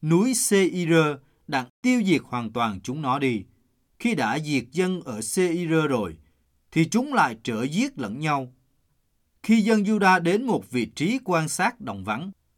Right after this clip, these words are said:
họ nhìn thấy đám quân ấy, kìa, chúng đã chết, nằm sải trên đất, chẳng có một ai thoát khỏi được. Khi Josaphat và dân sự người đến chiếm lấy chiến lợi phẩm từ chúng,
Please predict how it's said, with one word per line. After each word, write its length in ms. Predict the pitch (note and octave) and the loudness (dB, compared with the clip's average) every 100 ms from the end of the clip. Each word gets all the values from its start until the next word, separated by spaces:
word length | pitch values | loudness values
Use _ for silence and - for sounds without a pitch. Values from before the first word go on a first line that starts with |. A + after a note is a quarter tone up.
| _ | _
họ 200 | - C#3+ | 0 0
nhìn 280 | D#3 D#3 C3+ | 0 -2 -2
thấy 280 | D3 G3 A3+ | 0 0 2
đám 240 | G3 B3+ - | 0 0 0
quân 200 | G#3+ G3 | 0 4
ấy, 280 | F3 B3 - _ _ _ | 2 2 -6 _ _ _
kìa, 300 | D3 C#3 G2+ - _ | 2 2 0 -8 _
chúng 280 | - A3 C#4 | -2 0 0
đã 180 | D3+ A#2 | -2 -2
chết, 300 | A#2 G#3+ B3+ _ _ | 2 2 2 _ _
nằm 320 | A#2+ B2+ B2 A2 | -2 0 0 -4
sải 360 | - F#2+ C#3 F#3+ | -4 -4 -4 -2
trên 180 | F3+ F3 | -2 0
đất, 140 | A#3+ _ _ _ _ | -4 _ _ _ _
chẳng 260 | B2 E3 | -4 -2
có 160 | G3+ C4+ | 0 2
một 260 | A#3 D#3 - | 2 0 0
ai 240 | A3 A3 | 0 0
thoát 240 | A3 B3+ D4 | 2 0 0
khỏi 240 | - A3 B3 | -4 -4 -2
được. 240 | A#2+ D#2 _ _ _ _ _ _ _ | -2 -4 _ _ _ _ _ _ _
Khi 180 | E3+ E3+ | -2 2
Josaphat 640 | D#3 D#3+ - D#3+ - G#3+ - | 2 2 0 -2 0 0 -2
và 100 | A#2+ | -6
dân 220 | A#2 G#3 A3 | -2 0 0
sự 220 | - B2 | -2 -4
người 300 | A#2+ A2+ G2+ | -2 -2 -2
đến 300 | G#2+ D3+ F#3+ | -2 -4 -2
chiếm 220 | G3 G#3+ | -4 -2
lấy 240 | G3 A3 G#3+ | -2 -2 -4
chiến 260 | F#3+ A3+ | -4 -2
lợi 160 | F3+ A2 | -2 -4
phẩm 300 | G2 G2 D#3+ - | -6 -8 -8 -4
từ 140 | A2 - | -4 -4
chúng, 300 | A2+ D3+ | -6 -6